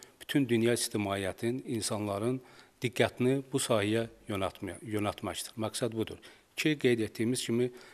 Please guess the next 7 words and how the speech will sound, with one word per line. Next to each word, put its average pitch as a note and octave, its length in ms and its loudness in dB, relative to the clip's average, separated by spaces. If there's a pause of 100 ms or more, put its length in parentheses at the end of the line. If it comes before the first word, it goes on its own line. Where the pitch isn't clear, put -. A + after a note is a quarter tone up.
(180)
iş - 340 -2
yerlərində G2 420 2
bədbəxt A2 480 0
hadisələr F#2+ 400 -2
baş A#2+ 240 -4
verməsin, A#2+ 540 -2 (560)
e, A2 80 -6